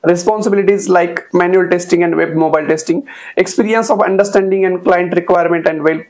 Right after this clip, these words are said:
specification. Develop the test cases, priorities, test activities and defect tracking. Okay, establish and, uh,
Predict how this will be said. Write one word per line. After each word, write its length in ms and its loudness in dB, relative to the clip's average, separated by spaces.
specification. 840 -2
Develop 380 0
the 60 2
test 280 -2
cases, 340 0
priorities, 680 0
test 240 0
activities 440 0
and 180 2
defect 320 0
tracking. 500 -4
Okay, 320 -2
establish 640 0
and, 360 0
uh, 120 0